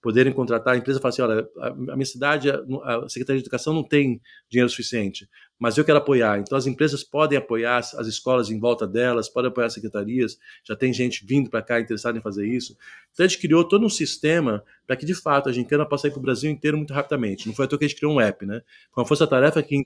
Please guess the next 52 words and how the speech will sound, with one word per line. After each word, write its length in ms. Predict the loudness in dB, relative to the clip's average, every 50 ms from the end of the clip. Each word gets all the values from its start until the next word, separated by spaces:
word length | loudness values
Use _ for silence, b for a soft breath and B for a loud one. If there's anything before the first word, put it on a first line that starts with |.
| _
três 280 | 2 4 4 4 4 4
meses 420 | 4 6 6 6 4 4 -2 -4
organizou 380 | -4 0 0 2 2 2 2 2
uma 120 | 2 2
coisa 220 | 2 2 2 2 2
inteira, 540 | -2 2 4 6 8 8 8 6 4 -2 B B B B B B B B 0
que 80 | 4 4
era, 140 | 4 4
de 100 | 4 2
repente, 320 | 2 2 4 2 2 -2 -2
um 80 | 0
mec 260 | 4 4 4 6 4 4
organizar, 480 | 4 4 4 4 4 2 2 2 2
né? 100 | 0 -2
A 20 | -4
gente 100 | -6 -6
falou 100 | -8 -8
assim: 120 | -6 -6
"Não 80 | -6 -6
importa, 340 | -2 0 0 0 0 -2
não 80 | -2 -2
dá 80 | 0 0
pra 80 | -2
esperar 240 | -2 -2 0 2 2
o 80 | 2 2
mec, 260 | 2 2 2 0 0
não 120 | -4 -2
vai 80 | -2 -2
dar 80 | -2
conta, 400 | -4 -4 -4 -2 -2 -2 -4 -6
vamos 280 | -8 -6 -6 -6 -4 -2
nós 160 | -2 -2 -2
fazer 220 | -2 -4 -2 -2 -2
isso." 240 | -2 -2 -6 -12 b b b b b b b -8
Então 160 | -6 -4 0
tem 140 | 0 2 2
uma 120 | 2 2
equipe 280 | 0 0 -6 -8 -6 -4
bem 180 | -2 0 2
grande, 380 | 2 2 2 2 0 0 0 -2
de 80 | -4
mais 240 | -2 0 0 0 -2
de 40 | 0
trinta 200 | -2 -2 -2 -2
pessoas, 500 | -6 -6 -10 -6 -2 0 0 2 0 0
né, 140 | -2 -4 -4
com 120 | -4 -6
mentoras 560 | -6 -6 -6 -4 -2 2 2 4 2 2 0
que 80 | -2 -6
apoiam 280 | -6 -4 -4 -4 -4 -4
as 40 |
diretoras, 460 | -4 -6 -8 -6 -4 -2 -2 -2 -2